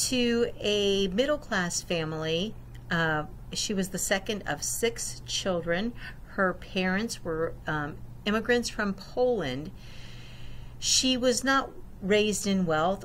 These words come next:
or affluence. She, um, was learned to cook and sew from her mother, and her father taught her how to garden.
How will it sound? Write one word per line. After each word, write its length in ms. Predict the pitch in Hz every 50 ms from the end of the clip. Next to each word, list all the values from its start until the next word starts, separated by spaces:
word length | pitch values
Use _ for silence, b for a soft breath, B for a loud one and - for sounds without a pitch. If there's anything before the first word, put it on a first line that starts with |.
| -
or 240 | - 151 151 160 - -
affluence. 640 | - 165 - - - - 160 156 165 185 226 233 -
She, 600 | - - - - - - 196 190 185 185 185 180 - -
um, 560 | 165 156 156 156 156 151 151 147 147 156 156 - - - - - - - - - - - - - - - - - - - -
was 380 | 185 175 175 170 - - - - - - - -
learned 360 | 196 185 196 202 202 185 185 - - - - - - -
to 340 | - - - 214 196 185 180 -
cook 420 | - - - - 208 214 226 - - -
and 200 | - 180 180 -
sew 460 | - - - 214 185 170 170 196 240
from 280 | 240 - - 220 196 -
her 200 | - 190 170 165
mother, 540 | 160 160 160 156 151 156 151 151 165 - -
and 200 | - 185 180 175
her 120 | 185 185 180
father 360 | - - 220 240 247 247 240
taught 260 | 240 - 196 165 170
her 140 | 180 170 160
how 240 | 143 160 165 156 151
to 80 | 160
garden. 500 | 151 - 214 214 208 175 156 151 143 135